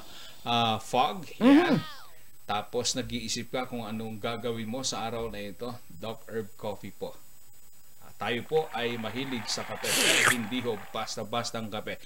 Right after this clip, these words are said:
Speaker 1: Meron itong natural na sangkap. At syempre, pampalakas ng resistensya at pampalakas din po ng katawan at, ah, makatulong sa iyong katawan na labanan ang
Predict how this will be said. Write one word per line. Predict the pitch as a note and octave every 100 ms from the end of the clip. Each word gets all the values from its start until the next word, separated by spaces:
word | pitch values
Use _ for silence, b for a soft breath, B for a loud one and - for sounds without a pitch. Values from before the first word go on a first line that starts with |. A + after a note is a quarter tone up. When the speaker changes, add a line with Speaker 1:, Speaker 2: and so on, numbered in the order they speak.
| b b b -
Speaker 1:
Meron | G2 E3 A3+
itong | A#3 C#4+ C4
natural | A#3 A#3+ B3+ B3+
na |
sangkap. | B3 A#3+ A#3 G#3+ - - - - -
At | -
syempre, | - B3 B3+ F#3+ -
pampalakas | - D3+ - C#3 C3+ G3 - - b b b
ng | - D#3+
resistensya | D3+ C3+ C3+ - G#3 G#3+ G3+ F#3 D#3 -
at | - D3+
pampalakas | - D3+ D#3 D3+ C#3+ -
din | C3
po | D3+ E3+
ng | E3 C#3
katawan | C3 B2+ D3 F3 D#3+ - B B
at, | B2+ C#3+ D3 -
ah, | C#3+
makatulong | C3 F3 G3+ F#3+ G3 D4+ C#4+ F#3+ A2+ - - - - - b b -
sa | - D#3+
iyong | G3 G3+
katawan | F3 E3+ F3 F3
na | D3
labanan | C3 B2 F3 E3+ E3+ E3 -
ang | D3+ D#3